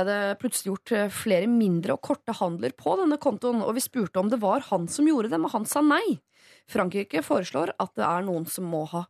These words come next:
hacket vår konto. Ettersom året gikk, var det enkelte som stusset over hans dårlige evne til å skrive engelsk, med tanke på at han tidligere har tatt en bachelor i politikk ved en av Englands fremste skoler og kommet ut med så, eh, gode karakterer.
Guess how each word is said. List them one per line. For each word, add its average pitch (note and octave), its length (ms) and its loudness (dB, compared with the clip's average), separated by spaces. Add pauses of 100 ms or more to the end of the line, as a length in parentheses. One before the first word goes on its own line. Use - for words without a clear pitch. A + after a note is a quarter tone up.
(160)
hacket - 360 -10
vår C#3 180 -4
konto. - 360 -6 (1040)
Ettersom - 320 -2
året C4+ 240 4
gikk, D4 340 -4
var A3+ 220 4
det C4 80 0 (180)
enkelte G3+ 380 -2
som C#4 160 2
stusset - 560 -2
over G3 240 0
hans B3 240 0
dårlige A3 420 2
evne F3+ 320 -2
til B3+ 120 -10
å - 20 -8
skrive A#3 420 -4
engelsk, B3 460 2
med B3+ 80 0
tanke C#4 240 -2
på F3 80 -2
at E3+ 80 -4
han A3+ 160 2
tidligere F3+ 400 0
har - 80 -4
tatt F#3 160 -4
en A#3 160 4
bachelor B3+ 480 -2
i - 80 0
politikk - 560 -4
ved A3+ 160 2
en F#3+ 140 0
av - 60 -4
Englands F3+ 420 0 (260)
fremste F#3+ 480 -2
skoler A#3+ 400 0
og D4+ 80 -6
kommet A#3 240 0
ut F3 160 -8
med A3 80 -2
så, F#3 140 -4 (180)
eh, G3+ 320 2
gode G3+ 280 2
karakterer. C#3+ 440 -4